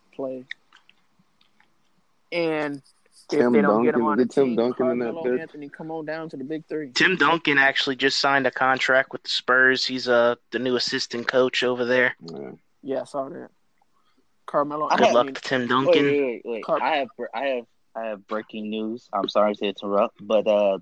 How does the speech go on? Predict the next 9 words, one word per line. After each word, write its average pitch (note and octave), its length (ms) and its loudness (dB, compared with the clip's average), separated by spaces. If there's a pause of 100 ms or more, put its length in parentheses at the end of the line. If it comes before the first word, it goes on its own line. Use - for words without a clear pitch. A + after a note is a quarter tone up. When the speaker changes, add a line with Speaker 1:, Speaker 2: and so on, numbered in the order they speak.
Speaker 4:
this A#2 180 -10
girl D3 500 4
on G#2 340 -4 (120)
Instagram G2 640 -4
D G#2 240 -8
M, G2 160 -8 (320)
D G2+ 220 -6
M F2 140 -10
me, E2+ 180 -16